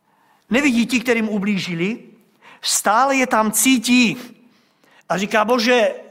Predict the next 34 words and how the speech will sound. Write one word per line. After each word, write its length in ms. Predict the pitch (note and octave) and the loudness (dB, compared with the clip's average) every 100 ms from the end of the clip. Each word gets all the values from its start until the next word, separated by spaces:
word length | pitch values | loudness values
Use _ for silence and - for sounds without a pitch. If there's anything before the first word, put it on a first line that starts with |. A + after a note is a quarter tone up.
| - | -10
já 240 | F3+ A#3 | -2 0
bych 240 | B3+ C4 C4 | 0 -6 -4
ještě 240 | A#3 B3 | -6 -2
jednou 520 | A#3+ A#3+ A#3+ G#3+ - - _ _ _ | -2 0 -2 -2 -10 -20 _ _ _
se 220 | - F3+ | -16 -16
chtěl 500 | - - - F#3 G3 - | -18 -14 -10 -8 -10 -6
pomstit.“ 460 | F3+ F3+ - - _ _ _ _ _ _ _ _ _ _ _ _ _ _ _ _ _ _ _ _ _ | -6 -6 -10 -18 _ _ _ _ _ _ _ _ _ _ _ _ _ _ _ _ _ _ _ _ _
Je 60 | - | -12
to 120 | A3 | -8
hrozná 340 | A#3 D4+ B3+ | -6 -2 -2
představa, 440 | A3+ B3 - A#3 G#3+ | -2 -6 -4 0 0
že 160 | G3 | 0
na 80 | G#3 | -4
smrtelné 400 | G#3+ A#3 A3+ G#3+ | -4 -8 -6 -6
posteli 540 | A#3 G#3+ - A3+ A3+ - - _ _ _ _ _ - | -4 -8 -4 -4 -4 -10 -20 _ _ _ _ _ -14
budeme 300 | F3+ G#3+ A#3 | -4 0 0
ještě 220 | A#3 A#3+ | -2 -2
mít 140 | B3 A3 | -4 -4
v 40 | |
sobě 320 | - C4 A#3 | -2 0 0
kus 320 | G#3+ C4+ - | -2 -2 -2
toho 200 | - G#3+ | 0 0
starého 400 | G#3 - C4 C#4 | 0 0 0 0
člověka, 600 | G#3+ A3+ A3+ G#3+ F#3 G#3+ - - - - | 0 2 2 2 2 0 -2 -14 -20 -20
který 220 | - A#3+ | -2 -2
ještě 200 | C4 - | 0 -2
by 100 | B3+ | 0
si 120 | A#3+ B3+ | 0 0
to 120 | B3+ | -2
s 80 | - | 0
tím 220 | C#4 C#4+ | -2 -2
a 60 | |
oným 340 | A#3+ C4 C#4+ C#4 | 0 0 0 -2
ch-, 120 | A3+ | -6